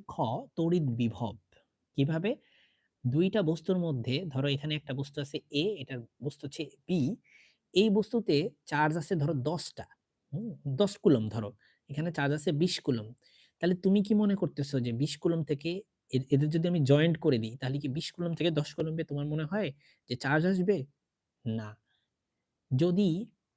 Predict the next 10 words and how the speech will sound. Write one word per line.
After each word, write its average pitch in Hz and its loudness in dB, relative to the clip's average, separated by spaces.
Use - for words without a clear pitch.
এটার 180 4
ভোল্টেজ 170 8
বেশি 143 2
হয়, 135 0
বিভব 147 4
বেশি 139 2
হয়, 147 0
আর 123 -2
এটার 151 0
বিভব 147 2